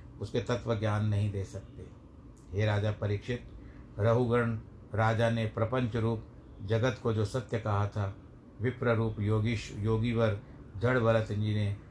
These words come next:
इस प्रकार उसको वाक्यों का खंडन किया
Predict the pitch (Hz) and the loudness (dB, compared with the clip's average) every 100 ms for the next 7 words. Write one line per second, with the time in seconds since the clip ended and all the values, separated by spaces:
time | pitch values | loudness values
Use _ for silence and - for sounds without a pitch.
0 | - - 113 117 113 120 117 104 113 104 | -16 -8 -6 -2 0 4 4 2 -4 -6
1 | 113 104 - - - - 104 107 101 123 | -4 -4 -6 -14 -18 -8 0 0 2 -2
2 | 117 101 - 101 107 104 101 98 95 | -2 -2 -2 0 0 0 -2 -8 -8